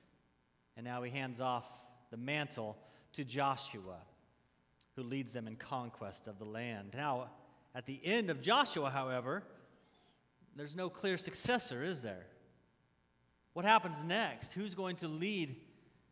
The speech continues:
Israel now that Joshua is old and well advanced in years and preparing to die? So, here's what we see at the end of Joshua. Israel is left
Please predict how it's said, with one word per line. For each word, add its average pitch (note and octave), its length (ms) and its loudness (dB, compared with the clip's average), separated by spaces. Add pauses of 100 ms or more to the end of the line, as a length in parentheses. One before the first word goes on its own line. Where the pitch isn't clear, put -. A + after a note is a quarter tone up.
(200)
Israel D3+ 640 2 (1120)
now C#3+ 120 -2
that D3+ 160 -2
Joshua C#3+ 560 -2
is B2+ 260 -8
old C#3+ 380 -4
and A2+ 120 -8
well C3 200 -2
advanced B2 520 -6
in B2 120 -8
years A2+ 480 -6
and A2 140 -10
preparing A#2 600 -6 (540)
to - 80 -14
die? C3 400 -6 (1400)
So, G2 200 -6 (560)
here's D3 140 -6
what D#3+ 80 -6
we D3 60 -8
see C#3+ 140 -6
at B2+ 80 -4
the A2 140 -12
end A#2 160 -6
of G#2 80 -10
Joshua. F#2+ 540 -10 (1300)
Israel F3+ 340 -2
is C3+ 120 -6
left C3+ 260 0